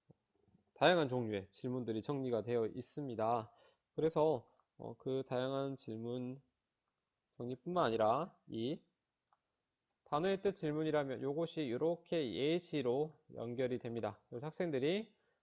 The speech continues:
어, 예, 느낌 질문을 만들고자 한다면 이 옆에 있는 요 질문을 예시로 보면서 자기 상황에 맞게끔, 어,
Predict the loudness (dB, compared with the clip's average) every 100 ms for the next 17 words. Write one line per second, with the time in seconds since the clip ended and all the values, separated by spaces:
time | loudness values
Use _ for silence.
0 | _ -8 -6 -6 -8 -6 -6 -4 -4 -2
1 | -2 0 4 6 4 2 -2 -2 -2 -2
2 | -2 -2 -2 0 0 -2 -6 _ _ _
3 | -16 -6 -4 -4 _ -2 0 0 -2 -4
4 | -8 _ _ _ -6 0 0 0 -2 -2
5 | -2 -2 -2 -2 -6 _ -20 -12 0 0
6 | 4 4 2 2 -2 2 2 0 -4 -2
7 | -2 -2 -2 -2 -2 0 2 0 0 _
8 | 2 2 0 0 0 0 -8 _ _ -12
9 | -10